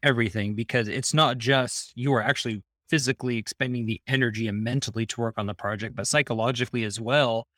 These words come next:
When you get to that point, you think about if it's a waste, or you start questioning your ability with it, or you start wondering if it's even gonna pay off, or if you're even gonna g-, finish it. So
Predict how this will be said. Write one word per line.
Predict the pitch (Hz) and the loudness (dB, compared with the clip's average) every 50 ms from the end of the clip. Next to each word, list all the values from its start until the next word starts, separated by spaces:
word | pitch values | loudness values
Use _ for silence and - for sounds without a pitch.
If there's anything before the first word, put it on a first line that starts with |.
| - - - _ | -20 -20 -16 _
When | - 131 127 | 0 2 2
you | 123 | 2
get | 110 117 135 - | 4 2 2 2
to | - 135 | 2 0
that | 123 113 104 - | 0 0 0 -2
point, | - 131 117 113 98 | -2 0 0 0 0
you | 110 113 113 | 0 -2 -4
think | - - 117 117 107 - | -4 -4 -4 -4 -2 -4
about | 120 101 117 110 110 107 104 - | -2 0 0 0 0 0 -2 -4
if | - 131 - - | -8 -10 -8 -8
it's | 117 - - | -6 -4 -2
a | 113 | -2
waste, | 104 101 117 117 110 98 92 - | 0 0 2 2 2 0 0 -2
or | - 98 | -2 -4
you | 101 | -2
start | 104 - 117 95 82 - _ _ | -2 -2 -2 -2 -4 -8 _ _
questioning | - 127 110 - - 117 110 | -2 -2 0 0 0 -2 -2
your | 101 104 101 | -2 -4 -4
ability | 98 101 - 156 151 131 120 104 107 | -4 0 0 2 2 2 2 2 0
with | 101 101 107 101 101 | 0 0 -2 0 0
it, | 104 98 - - _ _ _ _ _ _ | 0 0 0 -2 _ _ _ _ _ _
or | 120 123 | 2 4
you | 120 117 | 4 4
start | - - 127 117 110 | 4 2 2 2 2
wondering | 110 117 120 117 113 | 2 0 2 0 0
if | - - | -2 -4
it's | 117 - - | -4 -2 -2
even | 120 113 113 | -2 0 0
gonna | 107 110 101 98 | 0 -2 -2 -4
pay | - - - 117 110 | -2 0 0 2 4
off, | 123 123 98 87 - - - | 4 4 2 2 -2 -4 -6
or | 196 | -6
if | 110 - | -4 -2
you're | - 110 104 | -2 -2 0
even | 117 139 127 123 120 | 0 0 2 0 0
gonna | 110 147 160 165 143 117 | 2 2 4 4 4 2
g-, | - - - _ | 0 -6 -18 _
finish | - - - 123 110 101 98 - | -6 -4 -2 0 0 -2 -2 -2
it. | 92 95 95 | -4 -4 -2
So | - - 135 120 113 107 98 | 0 2 2 2 2 0 -4